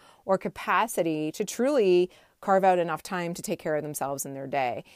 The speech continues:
And that became not so much a weight problem or a health problem, but an overall life problem. If you don't have, you know, the smallest amount of time to dedicate to yourself, how can you ever find growth or satisfaction or fulfillment,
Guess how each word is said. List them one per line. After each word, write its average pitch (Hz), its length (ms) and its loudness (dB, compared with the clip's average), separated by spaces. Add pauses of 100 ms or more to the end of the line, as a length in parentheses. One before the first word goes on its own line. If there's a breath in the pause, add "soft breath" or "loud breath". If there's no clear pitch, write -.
(180 soft breath)
And 156 420 -4
that 180 320 2
became 185 440 -4
not 170 220 -2
so - 100 -2
much 190 340 -4
a 160 140 -2
weight 170 360 -2
problem 190 480 -4
or 156 160 -4
a 147 40 -4
health 180 360 -4
problem, 226 380 -2
but 165 200 -2
an 165 160 -4
overall 160 560 -2
life 147 320 -4 (120)
problem. 151 500 -4
If 185 120 -10
you 196 120 -6
don't 202 160 -4
have, 185 420 -4 (340 loud breath)
you 208 120 -6
know, 180 120 0
the 180 80 -2
smallest 254 540 -4
amount 233 240 -4
of 240 60 -6
time 247 420 -6
to 190 100 -6
dedicate 180 480 -2
to - 80 -6
yourself, 170 360 0 (260 soft breath)
how 190 360 2
can 175 260 -8
you 170 420 0
ever 175 400 0
find 160 480 -6
growth 160 560 -2
or 151 460 -2
satisfaction 202 680 -4
or 233 80 -4
fulfillment, 240 680 -4